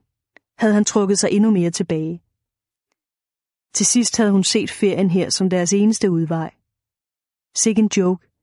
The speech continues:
Intet var blevet, som hun havde forestillet sig.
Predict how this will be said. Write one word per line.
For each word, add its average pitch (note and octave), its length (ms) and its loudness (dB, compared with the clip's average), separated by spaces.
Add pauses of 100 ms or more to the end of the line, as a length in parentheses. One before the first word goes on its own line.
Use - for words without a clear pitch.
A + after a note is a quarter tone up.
(460)
Intet C4 300 4
var A3 100 0
blevet, G3+ 320 2
som G#3+ 120 2
hun F#3 120 4
havde E3+ 120 0
forestillet F3 600 -4
sig. - 160 -14